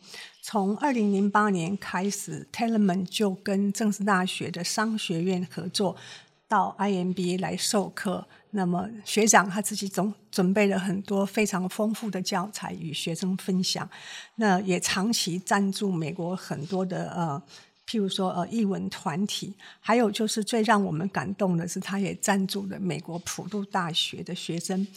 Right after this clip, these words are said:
到政治大学来访问。那最近呢，除了 Podcast 以外，他也捐了一笔钱，能够协助政治大学的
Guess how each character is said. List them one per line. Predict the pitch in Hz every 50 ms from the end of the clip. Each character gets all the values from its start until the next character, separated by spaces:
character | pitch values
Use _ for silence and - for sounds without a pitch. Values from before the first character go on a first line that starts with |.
| - - - - -
到 | - 208 196 208 208
政 | - - 226 202 208
治 | - - 190
大 | - 185 180
学 | 180 - - - 143
来 | 175 - - 175
访 | 170 - - 156 123 127 - 202
问。 | 190 175 170 190 - - - - - - _ -
那 | 208 202 196 - - - - - _ _ _
最 | - - 285 240
近 | 196 - 247 220
呢， | 208 196 196 202 202 202 196
除 | - - 214
了 | 214 208 202
Podcast | - - - 214 226 - 240 214 208 - - - 190
以 | 185
外， | 196 202 190 190 190
他 | 190 - - 202
也 | 208 208 175
捐 | 175 - 208 196 208
了 | 208
一 | 180 185 190
笔 | 185 - 160 156
钱， | 165 - - - 175 156 190
能 | 175 160 180 202
够 | 190 190 202
协 | - - - 180 165 190
助 | 190 - 226 202 190 190 190
政 | - - 214 196
治 | - 202
大 | 190 - 180 170 170
学 | - - - 175
的 | 175 -